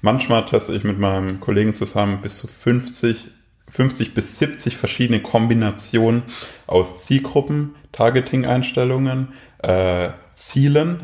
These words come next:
also Werbezielen, ob wir jetzt auf Traffic, auf Conversion, auf Reichweite, Awareness, äh, oder auf Lead-Generierung möchten.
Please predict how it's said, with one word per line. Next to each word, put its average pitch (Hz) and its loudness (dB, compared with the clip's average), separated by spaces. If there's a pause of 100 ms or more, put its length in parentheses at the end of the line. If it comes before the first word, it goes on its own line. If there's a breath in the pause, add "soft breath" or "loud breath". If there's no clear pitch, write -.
also 98 -4
Werbezielen, 104 2
ob - -6
wir 95 0
jetzt 95 -2
auf - -4
Traffic, 110 0
auf - -4
Conversion, 101 0
auf - -8
Reichweite, 98 2
Awareness, 101 2 (380 loud breath)
äh, 90 6 (340)
oder 101 8
auf - 2
Lead-Generierung 117 2
möchten. 117 -4